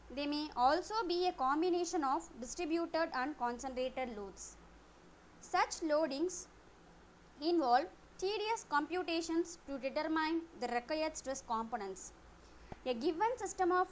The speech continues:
loading across a girder or a structure can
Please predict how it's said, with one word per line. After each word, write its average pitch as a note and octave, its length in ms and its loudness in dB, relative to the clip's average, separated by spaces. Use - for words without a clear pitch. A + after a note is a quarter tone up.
loading C4+ 380 4
across D#4 520 6
a C4 60 -2
girder B3+ 480 2
or C4 80 4
a B3+ 100 2
structure C4+ 540 -2
can C4 200 0